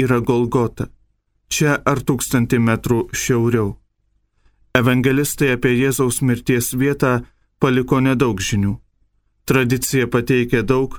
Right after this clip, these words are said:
ir skirtingos informacijos. Pagarba ir aiškus reikalo supratimas turėtų padėti surasti išganymo vietą. Sinoptikai remiasi Morkaus pasakojimu, kurį, šiek tiek stilistiškai apdorotą,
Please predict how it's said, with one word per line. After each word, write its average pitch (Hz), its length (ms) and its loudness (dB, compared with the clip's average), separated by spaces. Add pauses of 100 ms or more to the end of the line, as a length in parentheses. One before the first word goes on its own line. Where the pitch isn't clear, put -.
(140)
ir 127 160 0
skirtingos 117 800 0
informacijos. 120 1040 2 (800)
Pagarba 127 640 2 (640)
ir 139 160 4
aiškus 143 480 0
reikalo 127 400 2
supratimas 127 800 0
turėtų 135 400 0
padėti 127 480 0
surasti 117 640 0
išganymo 104 600 0 (100)
vietą. 117 380 -2 (1120)
Sinoptikai 135 800 0
remiasi 127 420 2
Morkaus 120 540 0
pasakojimu, 123 840 0 (420)
kurį, 151 240 2
šiek 139 320 -2
tiek 143 240 0
stilistiškai 127 800 -2
apdorotą, 120 760 0